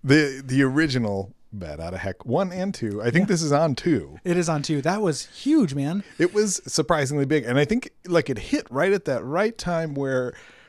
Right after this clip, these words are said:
Speaker 1: uh, a music video could make or break an album.
Speaker 2: Yeah, yeah, the November Rain corridor.
Speaker 1: Yeah.
Speaker 2: 'Cause that, I associate those things with this, like the Crying Amazing, these, like, weird prestige videos
Speaker 1: Yeah.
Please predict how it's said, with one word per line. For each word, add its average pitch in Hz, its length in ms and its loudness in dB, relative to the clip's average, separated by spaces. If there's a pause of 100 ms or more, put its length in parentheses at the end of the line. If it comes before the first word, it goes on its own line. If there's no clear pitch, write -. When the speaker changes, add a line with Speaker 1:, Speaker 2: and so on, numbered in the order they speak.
(180)
Speaker 1:
uh, 113 300 2 (100)
a 117 120 2
music 156 440 0
video 131 360 2
could 110 200 -4
make 113 300 -2
or 117 100 -2
break 101 600 -6
an 98 100 -8
album. 87 460 -10 (380)
Speaker 2:
Yeah, 156 600 0
yeah, 151 100 0
the 147 140 0
November 180 400 6
Rain 151 240 2
corridor. 123 560 -8 (100)
Speaker 1:
Yeah. 110 160 -2 (220)
Speaker 2:
'Cause 180 100 4
that, 202 180 2
I 190 40 2
associate 185 480 0
those 143 160 -2
things 135 240 -6
with 131 80 -8
this, 127 180 -6
like 143 140 -8
the 147 160 -2
Crying 165 440 2
Amazing, 147 300 -2
these, 143 140 -4
like, 143 120 -6
weird 190 220 0
prestige 185 460 -4
videos 123 640 -4
Speaker 1:
Yeah. 101 220 -4